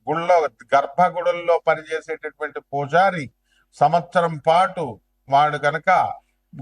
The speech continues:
గ-, దేవతలకి దేవుళ్ళకి కనుక గుడికి పూజ చేయకపోతే వాడికి పొట్ట పోషణ ఎక్కడి నుంచి వస్తుందండి? చెప్పండి.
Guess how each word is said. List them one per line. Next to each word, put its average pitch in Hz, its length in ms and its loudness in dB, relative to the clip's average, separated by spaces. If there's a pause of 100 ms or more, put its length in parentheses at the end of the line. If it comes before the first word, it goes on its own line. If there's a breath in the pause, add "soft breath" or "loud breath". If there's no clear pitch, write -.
గ-, 139 80 4
దేవతలకి 165 800 0
దేవుళ్ళకి 156 600 -4
కనుక 143 320 -6
గుడికి 143 440 -10 (160)
పూజ 147 140 -8 (180)
చేయకపోతే 143 880 -2 (360)
వాడికి 123 180 -6
పొట్ట 151 300 -6
పోషణ 160 420 -6
ఎక్కడి 170 260 -4
నుంచి 175 200 -8
వస్తుందండి? 185 540 -12 (680)
చెప్పండి. 151 420 -4